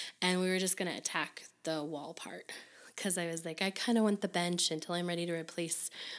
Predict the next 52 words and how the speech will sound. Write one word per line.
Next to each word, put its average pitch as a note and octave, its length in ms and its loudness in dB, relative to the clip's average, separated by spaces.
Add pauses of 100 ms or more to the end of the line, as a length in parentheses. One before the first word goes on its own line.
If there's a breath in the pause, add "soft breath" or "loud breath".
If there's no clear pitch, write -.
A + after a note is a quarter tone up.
whatever," F#3 260 2
'cause F3 160 -4
I'm E3+ 80 0
gonna E3+ 140 0
build E3 320 -4
out, D#3 300 -8 (100)
um, D3+ 320 -10 (380)
sort F#3+ 180 2
of E3 160 -4
a, E3+ 180 -8 (600 loud breath)
a F3+ 80 0
bigger F#3 360 4
bench, E3+ 520 0
and D#3 340 -4
I F3+ 40 -8
have E3+ 120 -4
a D#3+ 40 -6
whole D#3+ 260 -4
design D#3+ 560 -4
that F3+ 100 -6
I E3+ 80 -2
wanna E3+ 240 -4
do E3 220 -6
for - 160 -6
that. G3 280 0 (640 loud breath)
And G3+ 120 6
I G#3 80 8
didn't A3 140 10
really G3 180 8
wanna F3 160 4
pull E3+ 240 0
the E3+ 100 0
bench E3 300 0
out E3 200 0
until E3+ 220 -4
I D#3+ 140 0
was, D#3+ 340 6 (300 loud breath)
you G#3 100 0
know, F3 100 2
ready E3 300 -2
to E3 140 -2
do E3 160 -2
that E3 180 -6
design. E3 460 -4
Well, F3 320 0 (420 loud breath)
one F#3+ 340 2
thing F3+ 280 -2
was E3+ 180 2
connected E3 540 -4
to D#3+ 100 0
the D#3+ 140 -2
other. G3 320 2